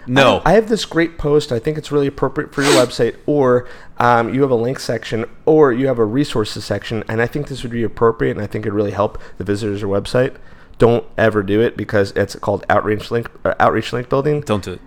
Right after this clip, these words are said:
Speaker 2: And never ever do it 'cause you're gonna give out precious juice to some person that doesn't give a shit
Speaker 1: Uh,
Speaker 2: at all.
Speaker 1: but if you do do it, charge, uh, five hundred dollars and then see if
Speaker 2: Have
Speaker 1: they,
Speaker 2: you, have
Speaker 1: if
Speaker 2: you
Speaker 1: they
Speaker 2: ever
Speaker 1: pay.
Speaker 2: seen if they, like, take, uh, do it for
Speaker 1: I,
Speaker 2: money?
Speaker 1: I've definitely
Speaker 2: Have they,
Speaker 1: charged.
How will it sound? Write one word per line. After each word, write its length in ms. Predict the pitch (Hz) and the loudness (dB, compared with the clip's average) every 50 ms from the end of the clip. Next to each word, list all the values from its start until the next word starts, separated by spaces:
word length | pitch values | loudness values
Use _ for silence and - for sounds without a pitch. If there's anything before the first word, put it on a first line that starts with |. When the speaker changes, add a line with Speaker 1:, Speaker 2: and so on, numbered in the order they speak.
| - - | -10 -4
Speaker 2:
And 320 | - 104 104 101 101 104 - | -2 0 0 0 -2 -4 -2
never 240 | 101 107 107 104 104 | 0 2 4 6 6
ever 200 | 98 98 101 95 | 6 4 4 4
do 120 | 98 104 | 4 4
it 160 | 110 - - | 4 2 0
'cause 160 | - - 98 | -6 -10 -8
you're 80 | 104 101 | -6 -6
gonna 140 | 98 104 101 | -6 -4 0
give 100 | 107 104 | 2 2
out 280 | 107 - - - - | 2 2 0 -4 -2
precious 320 | - 110 107 - - 107 - | -2 0 0 0 -2 -6 -8
juice 340 | - - 113 120 117 - - | -6 -2 -2 -2 -2 -4 -8
to 60 | - | -8
some 300 | - - 107 101 101 101 | -4 -4 -4 -4 -4 -6
person 380 | - - - 104 101 - 113 107 | -6 -4 -4 -2 -2 -4 -6 -6
that 180 | 101 82 - | -6 -6 -6
doesn't 240 | - 104 95 104 95 | -6 -6 -6 -8 -10
give 120 | 98 95 92 | -10 -10 -10
a 60 | 92 | -8
shit 240 | - - 98 95 - - - - - | -6 -6 -6 -6 -6 -10 -12 -6 -4
Speaker 1:
Uh, 100 | 120 113 | -2 2
Speaker 2:
at 220 | 104 107 101 - - - | 2 2 2 2 0 -4
all. 160 | 80 87 - - | -8 -8 2 4
Speaker 1:
but 100 | 110 110 | 6 6
if 140 | 104 - | 6 4
you 60 | 113 104 | 2 2
do 120 | 107 110 | 2 4
do 160 | 107 110 107 | 6 6 4
it, 140 | 104 104 - | 4 2 0
charge, 640 | - - - 101 98 95 92 92 90 92 - - - | -4 -2 0 0 2 0 0 -2 -6 -8 -14 -14 -14
uh, 280 | 92 98 98 98 95 95 | -12 -12 -10 -10 -10 -8
five 180 | - - 92 - | -6 -6 -8 -6
hundred 140 | 101 98 95 | -8 -10 -8
dollars 360 | 92 76 - 101 101 - - - - - - - | -8 -8 -8 -10 -12 -16 -18 -20 -20 -20 -18 -12
and 80 | 98 95 | -10 -8
then 120 | 92 90 | -8 -8
see 180 | - - 101 92 | -8 -10 -10 -10
if 100 | - - | -6 -4
Speaker 2:
Have 100 | 98 90 | -2 0
Speaker 1:
they, 60 | - | 0
Speaker 2:
you, 60 | 151 - - | 0 0 -2
have 0 | |
Speaker 1:
if 60 | 110 113 | -2 0
Speaker 2:
you 40 | 117 | 2
Speaker 1:
they 80 | 123 | 4
Speaker 2:
ever 160 | 120 123 127 123 | 4 4 4 4
Speaker 1:
pay. 40 | 107 | 2
Speaker 2:
seen 220 | - - 120 113 117 | 0 -2 -4 -4 -4
if 140 | 123 - | -6 -2
they, 120 | - 110 107 | 0 2 2
like, 260 | 107 104 98 90 - | 2 0 -2 -4 -4
take, 200 | - - 98 - - - - | -6 -6 -8 -8 -10 -10 -10
uh, 60 | - | -10
do 180 | 90 - 98 98 | -8 -6 -6 -4
it 60 | - | 0
for 60 | - | 2
Speaker 1:
I, 80 | 110 110 117 | 2 2 2
Speaker 2:
money? 100 | 127 139 127 | 0 -2 -2
Speaker 1:
I've 200 | 113 110 104 95 | -2 -2 -2 0
definitely 580 | - 98 98 - 104 95 90 90 90 92 92 - - - - - - - - | -2 -2 -2 -2 -6 -8 -8 -10 -10 -12 -16 -18 -20 -20 -20 -20 -20 -20 -8
Speaker 2:
Have 140 | - 110 107 | -2 0 2
they, 120 | 113 113 | 2 2
Speaker 1:
charged. 240 | - - - - - | 2 -2 -6 -12 -12